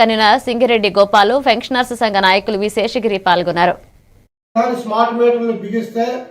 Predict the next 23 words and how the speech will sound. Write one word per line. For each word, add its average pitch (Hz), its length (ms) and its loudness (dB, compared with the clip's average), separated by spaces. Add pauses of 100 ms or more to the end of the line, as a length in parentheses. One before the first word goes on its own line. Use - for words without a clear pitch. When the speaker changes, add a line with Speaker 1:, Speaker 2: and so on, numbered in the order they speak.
(180)
Speaker 2:
పగలగొట్టండి 240 680 -2
అని 226 120 -8
చెప్పేసి 220 460 -8 (320)
చెప్పారు. 202 420 -4 (300)
కానీ 277 240 2
ఇప్పుడు 285 240 4 (540)
ఇస్తే 226 260 -2 (560)
బెదిరించడం, 208 580 -6 (460)
అదేవిధంగా 214 580 -6 (120)
డిఏకి 220 440 -4 (480)
కంప్లైంట్ 214 400 -6
చేస్తామని 190 420 -8
చెప్పేసి 185 440 -12 (600)
అదాని 226 380 -2
స్మార్ట్ 196 380 -6
మీటర్ 196 400 -8
కాంట్రాక్టర్ 202 640 -10
ఎవరైతే 190 400 -12
ఉన్నారో 180 280 -10 (460)
వాళ్ళు 175 260 -10
చెప్తా 185 240 -8 (100)
ఉన్నారు. 156 240 -12 (520)
దీన్ని 226 200 -2